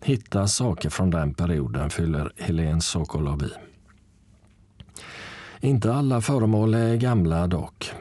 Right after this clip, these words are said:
Strumporna i ull har Helene Sokolov själv stickat. Ull är ett bra material, det kyler inte när det blir blött, säger hon. Amerikanare är helt hänförda. De kan stå framför Helens stickade strumpor och vilja köpa dem, säger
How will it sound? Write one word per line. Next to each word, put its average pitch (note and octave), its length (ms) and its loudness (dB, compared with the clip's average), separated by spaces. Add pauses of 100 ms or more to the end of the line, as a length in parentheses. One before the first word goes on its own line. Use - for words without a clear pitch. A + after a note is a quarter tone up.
(120)
Strumporna F#2 800 2
i C3+ 60 2
ull A2 240 2
har A2 260 2
Helene G#2 480 4
Sokolov E2+ 560 0
själv C2+ 360 -2
stickat. - 720 -8 (440)
Ull A#2+ 300 2
är G2+ 240 4
ett G2 120 -4
bra D#2+ 200 0
material, D2 580 -2
det D2+ 120 -2
kyler F#2+ 540 0
inte G2 300 0
när G2+ 200 2
det G#2 100 0
blir A#2 220 2
blött, A2 400 -2
säger D2 360 -2
hon. C#2 160 -4 (1400)
Amerikanare A#2+ 800 2
är A2+ 40 4
helt A#2+ 400 2
hänförda. F2+ 680 -2 (240)
De G#2+ 140 0
kan A2 200 2
stå E2+ 280 0
framför E2 440 -2
Helens E2+ 480 0
stickade D2+ 480 -2
strumpor F2 480 -2
och F2+ 160 0
vilja G2 300 2
köpa G#2 400 -2
dem, C#2+ 200 -2
säger E2 400 -2